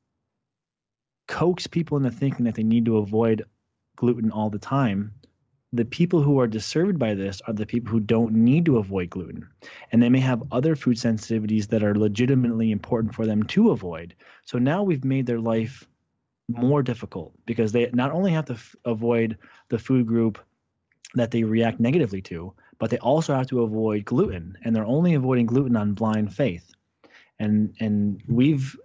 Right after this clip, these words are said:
published, I believe, two case studies on, on, on, not, not formally, on our website of people who started bringing some grains and even some gluten into their diet, and they felt a lot better.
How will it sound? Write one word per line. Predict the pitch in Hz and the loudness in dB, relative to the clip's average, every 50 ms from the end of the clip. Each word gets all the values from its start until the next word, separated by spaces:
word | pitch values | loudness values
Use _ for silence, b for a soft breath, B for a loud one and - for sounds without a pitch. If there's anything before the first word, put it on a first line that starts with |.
| - _ _ _ _ - - - _ _ _ _ _ _ _ _ _ _ _ _ - | -20 _ _ _ _ -20 -20 -20 _ _ _ _ _ _ _ _ _ _ _ _ -6
published, | - 139 135 127 127 123 120 113 - - - _ - | -4 -2 0 2 2 2 2 0 -4 -14 -18 _ -14
I | - 120 113 | -8 -8 -6
believe, | 104 117 113 117 110 - - | -2 0 0 0 0 0 -4
two | - - - 202 196 | -6 0 2 2 2
case | - - 139 156 156 | 2 0 0 0 0
studies | 139 - 117 107 104 104 104 98 | 0 0 0 0 0 0 -2 -2
on, | 110 107 - - | -2 -4 -4 -2
on, | 110 110 107 110 110 | -2 0 2 2 2
on, | 113 110 107 110 110 | 2 2 2 2 2
not, | 120 120 110 123 | 2 2 2 0
not | 123 120 117 120 | -2 -2 -2 -4
formally, | - 123 117 107 104 104 | -4 -2 -2 0 -2 -2
on | 101 107 | -4 -4
our | 104 101 | -4 -2
website | 104 117 120 - - 104 95 90 B B B B B B B B | -2 -2 -2 -2 -4 -6 -6 -6 B B B B B B B B
of | - 101 | -10 -6
people | - 135 127 131 131 | -2 -2 0 0 -2
who | 113 110 127 123 113 104 | -2 2 2 2 2 0
started | - - - 123 127 139 147 143 143 | -2 -4 -2 0 0 0 0 -2 -2
bringing | 139 127 127 127 127 120 | 0 2 2 4 2 2
some | 117 113 113 110 | 2 2 0 0
grains | 98 104 104 101 104 113 123 139 139 120 | 2 0 0 0 2 4 4 4 4 4
and | 107 104 | 2 2
even | 110 110 131 135 | 2 2 2 0
some | - - 120 110 | 2 2 0 2
gluten | - 104 104 107 120 120 | 2 -2 -4 0 2 4
into | 113 110 110 104 | 4 4 4 4
their | 104 101 | 2 0
diet, | 92 92 95 95 101 120 135 147 - - B B B B B B B B | -2 -2 -2 0 0 0 0 -2 -4 -8 B B B B B B B B
and | 113 110 | 2 2
they | 110 110 | 2 2
felt | 104 - - 135 127 123 123 - - | 2 -2 -2 -2 0 0 -2 -4 -8
a | 104 | -8
lot | 101 101 98 98 101 107 104 - - | -6 -4 -4 -4 -4 -4 -6 -10 -8
better. | - 107 104 87 80 - - | -4 -4 -4 -4 -6 -14 -14